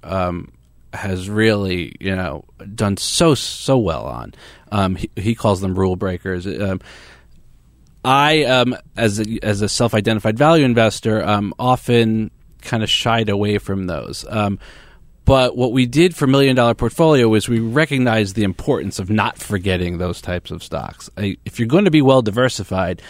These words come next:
you need to be well diversified across things,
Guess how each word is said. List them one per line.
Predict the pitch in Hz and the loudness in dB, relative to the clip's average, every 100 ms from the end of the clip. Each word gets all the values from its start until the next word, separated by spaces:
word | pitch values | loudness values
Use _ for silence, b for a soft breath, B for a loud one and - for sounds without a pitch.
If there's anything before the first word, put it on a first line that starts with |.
| B B | B B
you | 120 | 2
need | 160 | 4
to | 151 | 2
be | 127 120 | 2 2
well | 113 113 | 4 2
diversified | 107 107 - 98 101 95 92 | 0 -2 -4 -4 -2 -2 -4
across | - - 123 120 - - - | -10 -2 2 2 -2 -10 -16
things, | - - 107 101 98 | -8 0 0 0 -4